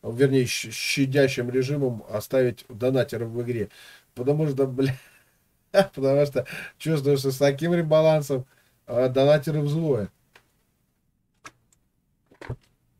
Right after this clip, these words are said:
Особенно те, кто качал четыре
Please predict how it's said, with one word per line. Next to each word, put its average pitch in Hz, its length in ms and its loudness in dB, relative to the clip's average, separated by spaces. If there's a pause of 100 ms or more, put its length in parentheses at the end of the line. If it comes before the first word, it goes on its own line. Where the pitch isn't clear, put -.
(640)
Особенно 135 440 2
те, 135 180 0
кто 131 160 -2
качал 135 360 2
четыре 135 520 0